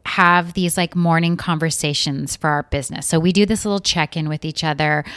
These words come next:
Um, I think it's, like, sometimes it's six days a week. Sometimes it's,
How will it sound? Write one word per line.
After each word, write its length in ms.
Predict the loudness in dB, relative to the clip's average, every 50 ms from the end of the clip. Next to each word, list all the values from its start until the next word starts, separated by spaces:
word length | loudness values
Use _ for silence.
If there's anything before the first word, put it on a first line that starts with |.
| -16 -18 -8 -2
Um, 500 | 0 2 2 2 2 0 -2 -4 -6 -6 -8
I 60 | -6
think 140 | -4 -4 -4
it's, 140 | -4 -4 -4
like, 460 | -4 -4 -4 -6 -10 -18 -20 -20 _ _ _ _ -12
sometimes 680 | -4 0 0 0 0 0 0 0 0 2 2 2 0 -2
it's 160 | -4 -2 -4
six 260 | -4 -4 -2 -4 -2
days 260 | 0 0 0 2 2 0
a 60 | 0
week. 260 | 2 0 0 0 -2
Sometimes 640 | -2 0 0 0 0 -2 -4 -6 -4 -2 -2 -2 0 -2
it's, 400 | -2 -4 -4 -8 -8 -8 -10